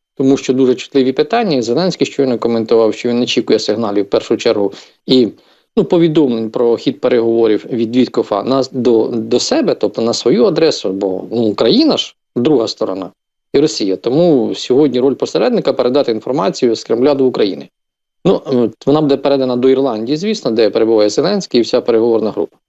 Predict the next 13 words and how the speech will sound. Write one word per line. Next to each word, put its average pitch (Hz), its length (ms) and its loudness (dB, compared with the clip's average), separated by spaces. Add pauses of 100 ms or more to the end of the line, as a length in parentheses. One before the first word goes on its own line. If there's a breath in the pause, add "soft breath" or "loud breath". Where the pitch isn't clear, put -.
(100)
Але 127 240 0 (1500)
якщо 139 260 0
ми 214 80 4
говоримо 196 400 2
про 185 180 2
виступ, 180 440 -2
е, 170 260 4
Трампа, 214 380 -2
треба 170 260 0
згадати, 160 380 0
який 135 180 0
сказав 131 300 0
чітко: - 360 -10